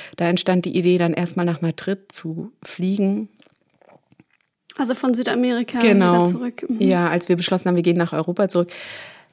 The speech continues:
Speaker 1: Ähm, erstmal nach Madrid, weil das ja auch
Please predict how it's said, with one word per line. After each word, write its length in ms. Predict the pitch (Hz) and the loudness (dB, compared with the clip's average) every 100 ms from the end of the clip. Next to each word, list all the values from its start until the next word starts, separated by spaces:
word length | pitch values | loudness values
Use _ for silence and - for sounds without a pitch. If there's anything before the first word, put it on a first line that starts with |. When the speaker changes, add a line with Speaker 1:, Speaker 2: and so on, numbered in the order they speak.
| _ | _
Speaker 1:
Ähm, 380 | 208 190 180 160 - _ - - | 4 6 4 2 -4 _ -6 -2
erstmal 240 | 196 214 | 0 2
nach 80 | 190 | 4
Madrid, 580 | 180 165 - 175 175 - | 4 2 0 -2 -2 -6
weil 120 | - 165 | -2 0
das 160 | 170 | 0
ja 100 | 175 | -4
auch 120 | - | -6